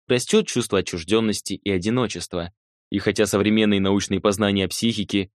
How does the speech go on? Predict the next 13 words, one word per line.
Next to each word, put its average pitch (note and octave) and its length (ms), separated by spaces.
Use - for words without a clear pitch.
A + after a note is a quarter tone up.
методы G#2 300
лечения G#2 500
и G#2 140
профилактики A2 640
психических G2+ 600
заболеваний G#2+ 560
далеко A2 360
ушли A2 260
от G2+ 140
первых G2+ 300
теорий G2 280
о F2 60
душе, E3 400